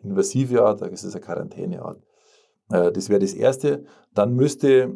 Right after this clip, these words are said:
geschaut werden, wo ist denn dieser Käfer wirklich her? Also es, ähm, könnte ja sein, dass der aus dem Garten stammt, wo zum Beispiel dieser Wald-, äh, dieser Gartenbesitzer den gefunden hat. Könnte aber auch sein, dass er vielleicht aus dem Umfeld ist. Es wird sozusagen sehr intensiv dann geschaut, dass man, äh, den,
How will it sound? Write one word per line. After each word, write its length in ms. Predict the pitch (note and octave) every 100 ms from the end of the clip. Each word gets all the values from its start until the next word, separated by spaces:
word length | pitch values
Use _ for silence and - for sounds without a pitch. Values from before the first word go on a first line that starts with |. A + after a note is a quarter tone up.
| -
geschaut 340 | G2+ F#2 G#2+
werden, 220 | A#2 A2
wo 160 | G2+ A#2+
ist 140 | A2
denn 100 | A2
dieser 240 | G#2 G#2 G#2
Käfer 360 | - G2 G2
wirklich 380 | G#2+ G2+ F2+ -
her? 200 | G2 -
Also 200 | - G2+
es, 320 | G2 F#2+ - -
ähm, 340 | G2 F#2+ F#2
könnte 280 | - G2+ G2+
ja 60 | G2
sein, 200 | F#2+ G2
dass 160 | G2
der 280 | G2 F#2+ F#2 - _ _ _ _
aus 160 | F#2 -
dem 140 | F#2
Garten 380 | F2 F#2 - D3
stammt, 400 | - D3 D#3 -
wo 160 | G#2+ G#2
zum 320 | G2 - F#2+
Beispiel 320 | G2 - G2
dieser 380 | F#2+ F#2 F2 E2+
Wald-, 440 | F#2 G2+ - A2+
äh, 120 | G#2
dieser 180 | F#2+ F#2
Gartenbesitzer 680 | F2+ F2 - A2+ G#2+ A2 F#2+
den 140 | F#2+
gefunden 420 | - - B2 -
hat. 200 | D3 -
Könnte 260 | - G2+ G2
aber 160 | F#2+ F#2+
auch 40 |
sein, 160 | F2 F#2
dass 140 | G2
er 60 | G2
vielleicht 240 | F#2 F2+
aus 100 | F#2
dem 100 | F#2+
Umfeld 340 | A#2+ C#3+ D3+ -
ist. 220 | - - _ _ -
Es 160 | F#2
wird 160 | G2 G2
sozusagen 340 | G2 G2 G2
sehr 200 | - G2+
intensiv 560 | A#2 G#2 G#2 - C3+ -
dann 240 | A#2 G#2+
geschaut, 580 | G2 - F2 - - - -
dass 260 | G2 F#2
man, 380 | G2+ F#2 F#2+ -
äh, 240 | - G2
den, 460 | - - F#2+ F#2+ -